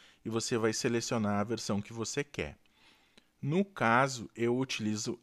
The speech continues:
apenas o J D K.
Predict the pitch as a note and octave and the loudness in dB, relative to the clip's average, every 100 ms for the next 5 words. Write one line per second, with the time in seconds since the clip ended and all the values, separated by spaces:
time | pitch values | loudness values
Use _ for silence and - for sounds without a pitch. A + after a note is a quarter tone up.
0 | _ - A#2+ C3 - - A2 A2 C3 D#3+ | _ -2 0 0 -2 2 4 4 0 -6
1 | - - _ _ _ _ _ _ _ _ | -8 -14 _ _ _ _ _ _ _ _
2 | _ - G#2+ A2 A#2+ A#2 A2+ - A2+ A#2 | _ -8 -4 -2 0 0 0 0 -2 -4
3 | - C#2 | -4 -6